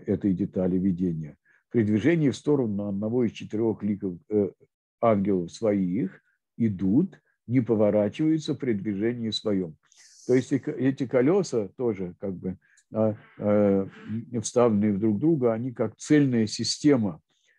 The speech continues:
Они перемещаются в одну из сторон, когда,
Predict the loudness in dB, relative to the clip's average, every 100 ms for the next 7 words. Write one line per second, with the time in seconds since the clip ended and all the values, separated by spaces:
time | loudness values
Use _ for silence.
0 | _ -6 -2 0 0 0 -2 2 4 4
1 | 0 -4 -6 -6 _ _ -4 0 2 2
2 | 2 2 2 0 -2 -2 -2 -2 -4 -6
3 | _ _ _ -4 0 2 4 2